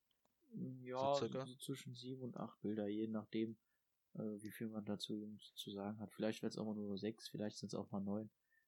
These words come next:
Speaker 1: Kommt halt immer ganz
Speaker 2: Ja,
Speaker 1: drauf an,
Speaker 2: je nachdem.
Speaker 1: äh, ja, was man da so alles mit
Speaker 2: Und dann wollen wir
Speaker 1: machen
Speaker 2: einfach mal
Speaker 1: kann.
Speaker 2: schauen,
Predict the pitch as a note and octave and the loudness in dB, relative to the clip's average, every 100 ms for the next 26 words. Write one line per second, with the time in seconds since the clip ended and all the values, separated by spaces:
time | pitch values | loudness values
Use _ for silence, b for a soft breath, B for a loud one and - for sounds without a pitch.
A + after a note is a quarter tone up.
0 | _ - G#2+ A#2+ B2 B2 A2+ G#2 G2 A2 | _ -2 2 2 2 0 2 2 2 -2
1 | A2 - A#2 B2 G#2+ A2+ G#2+ G#2+ A2 G#2 | -4 -2 -2 -2 -4 -2 -2 0 -2 -2
2 | G#2 - _ - _ _ _ _ _ _ | -4 -10 _ -20 _ _ _ _ _ _
3 | _ - - A2+ - _ - - - G#2+ | _ -6 -6 -6 -10 _ -18 -16 -10 -4
4 | G2+ G2+ - _ _ _ _ _ - _ | -2 -2 -8 _ _ _ _ _ -20 _
5 | _ _ _ _ _ _ _ _ _ - | _ _ _ _ _ _ _ _ _ -10
6 | - - - - - G#2 A2 A2+ A#2+ A2+ | -6 -4 -6 -8 -10 0 0 2 4 2
7 | A2+ A#2+ A2+ - A#2 B2 | 2 0 0 2 2 0